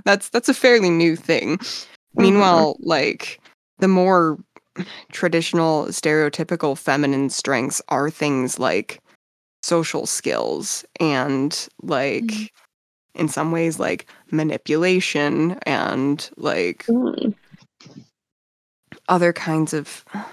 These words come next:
Speaker 1: like, stories like that. And that's definitely a kind, that's definitely strength. Like, and those
Speaker 2: Yeah.
Speaker 1: are your more stereotypically, like, women's strengths, even.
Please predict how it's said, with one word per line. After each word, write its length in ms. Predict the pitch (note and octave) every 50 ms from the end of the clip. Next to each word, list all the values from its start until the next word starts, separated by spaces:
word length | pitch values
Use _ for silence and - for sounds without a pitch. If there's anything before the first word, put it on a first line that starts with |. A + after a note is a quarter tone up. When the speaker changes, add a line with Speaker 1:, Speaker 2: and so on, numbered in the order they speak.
| - -
Speaker 1:
like, 220 | G3+ G3 E3 - - - -
stories 540 | - - - - D3+ D3 - D#3 E3 D#3 -
like 220 | D#3 D#3 D#3 -
that. 240 | - F3+ G3+ F#3 - -
And 140 | C3+ D3
that's 340 | C3+ C3+ D3+ - - - -
definitely 580 | _ - - - - - - - A#3 B3+ B3 A#3+
a 60 | A3
kind, 420 | A3 - - G#3 A3 A#3 A3+ G#3 - -
that's 180 | E3+ E3+ -
definitely 360 | - G#3+ - A3 G#3 G#3 G3
strength. 560 | F#3+ - - F#3+ F#3+ G3+ E3+ C#3+ - - - _ _ _ _ _ -
Like, 540 | - E3 D#3 D#3 D#3+ D#3 - - - - - _ _ _ _ _ _ _ _ _ _ _ _ _ _ _ _ -
and 180 | - G#3+ F3 D#3+
those 160 | D#3+ - -
Speaker 2:
Yeah. 60 | -
Speaker 1:
are 40 | E3
your 280 | D#3 D#3 D3+ D3+ D#3 - - - - - -
more 380 | - D#3+ D#3 D3+ D3+ D3+ D3+ D3+ _ - _ _
stereotypically, 840 | - - - D3+ B2 C#3 D3 D3 - - - - D3 - C#3+ D3 C#3+
like, 240 | C#3 C#3 C#3+ C#3+ - _ _
women's 640 | - D#3 D#3 E3+ E3+ F3 E3 C#3 C3 C3+ - B2+ -
strengths, 840 | - - - - - - - - B2+ - C3 - - - - - - -
even. 540 | A#2+ D#3 D#3 - - G#2 G3 G3+ F#3+ F3+